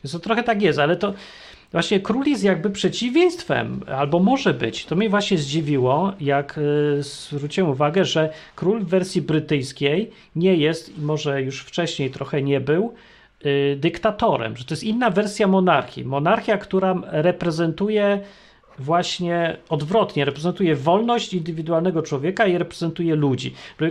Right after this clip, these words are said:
Król dba o, o naród,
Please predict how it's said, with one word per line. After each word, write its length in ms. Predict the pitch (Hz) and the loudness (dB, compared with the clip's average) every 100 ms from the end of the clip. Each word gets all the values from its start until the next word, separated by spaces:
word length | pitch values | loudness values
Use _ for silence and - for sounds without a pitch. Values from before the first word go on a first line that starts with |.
| 165 | -4
Król 320 | - 254 285 277 - - - - - - | -2 0 -2 -4 -16 -20 -20 -20 -20 -10
dba 420 | 131 147 185 226 - | -2 2 2 2 2
o, 340 | 190 196 196 196 - _ _ _ _ _ - | 2 4 2 -2 -18 _ _ _ _ _ 0
o 120 | 170 | 4
naród, 680 | 196 175 143 143 190 - | 6 6 4 2 -2 -6